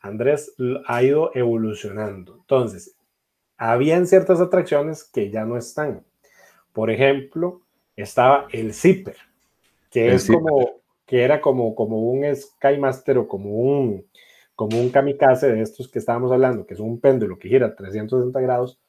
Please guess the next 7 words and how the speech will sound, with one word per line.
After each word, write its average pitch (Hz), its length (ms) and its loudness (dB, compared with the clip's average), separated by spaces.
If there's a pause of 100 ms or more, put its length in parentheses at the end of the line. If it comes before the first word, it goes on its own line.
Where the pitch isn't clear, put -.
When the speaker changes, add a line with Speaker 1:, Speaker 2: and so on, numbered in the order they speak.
(440)
Speaker 1:
eh, 123 420 2
un 131 220 -2
poco 127 720 2
evolucionado. 113 720 -4 (160)
Eh, 151 260 2
más 120 140 0
bien 135 280 2